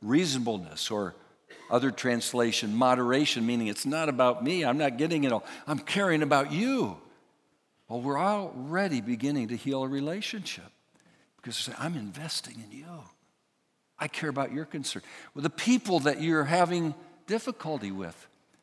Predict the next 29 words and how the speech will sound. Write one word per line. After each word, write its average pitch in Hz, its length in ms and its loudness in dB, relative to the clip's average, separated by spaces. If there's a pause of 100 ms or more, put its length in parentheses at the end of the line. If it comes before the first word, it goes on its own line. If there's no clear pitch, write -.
(340)
when's 202 220 -2
the 170 60 0
last 143 360 4
time 131 260 4
you 113 80 -2
said, 113 240 0
"I'm 156 140 0
not 156 180 -4
gonna 113 160 -4
argue 104 580 -2
or 101 80 -4
disagree 98 680 -6
or 95 80 -10
critique. 98 340 -8 (400)
I'm 131 140 -6
just 131 160 -6
gonna 107 160 -4
sit 110 260 -6
down 98 180 -4
and 90 140 -10
really 110 180 -6
try 101 260 -6
to 92 140 -10
understand 90 600 -8
them 87 220 -12 (680)
and - 80 -20
care 107 200 -12
about - 280 -18
them"? 65 220 -20